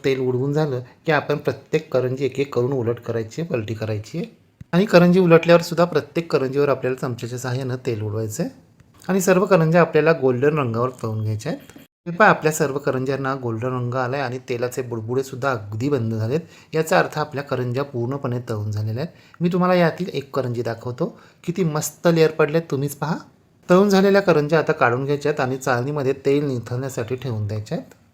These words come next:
इथून पुढील सर्व करंज्या आपल्याला अशा पद्धतीनंच तळून घ्यायच्या आहेत. पाहताय ना तुम्ही, आपल्या करंजीला किती छान लेअर सुटलेत,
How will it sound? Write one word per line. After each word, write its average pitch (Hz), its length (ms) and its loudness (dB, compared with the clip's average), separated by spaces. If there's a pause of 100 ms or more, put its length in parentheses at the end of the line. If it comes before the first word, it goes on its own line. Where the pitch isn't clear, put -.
(300)
इथून 180 260 4
पुढील 202 240 6
सर्व 160 280 6
करंज्या 156 360 4
आपल्याला 139 280 2
अशा 131 200 0
पद्धतीनंच 131 640 -6
तळून 113 220 -2
घ्यायच्या 107 340 -4
आहेत. - 100 -12 (1040)
पाहताय 170 320 4
ना 208 80 4
तुम्ही, 202 300 4 (200)
आपल्या 175 300 4
करंजीला 151 440 6
किती 160 420 -4
छान 143 340 -4
लेअर 139 260 0
सुटलेत, 147 360 -4